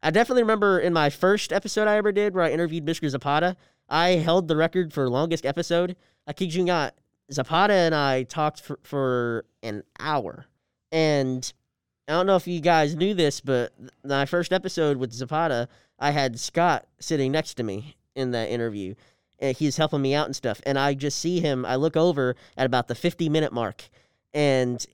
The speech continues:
I look over and he's tapping his watch and kinda wording with his hands, "Wrap it up." And I'm thinking, "Oh, shoot."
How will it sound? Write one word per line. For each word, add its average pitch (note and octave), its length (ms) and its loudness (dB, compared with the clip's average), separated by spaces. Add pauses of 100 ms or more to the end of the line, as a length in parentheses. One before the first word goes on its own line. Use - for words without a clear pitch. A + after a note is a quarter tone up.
(120)
I C3+ 100 0
look E3+ 220 4
over D#3 420 4
and B2 320 -2
he's D3 640 -4 (340)
tapping E3 300 -2
his C#3 120 0
watch D#3 580 0 (380)
and B2+ 220 0
kinda D3 380 0
wording D#3 340 2
with D3 140 2
his B2+ 140 -2
hands, C#3 560 -2 (120)
"Wrap C3 260 0
it A#2 140 -2
up." C3+ 240 -2 (320)
And C#3+ 160 2
I'm C#3 120 0
thinking, C3 340 -4
"Oh, A#2+ 260 -4
shoot." - 580 -6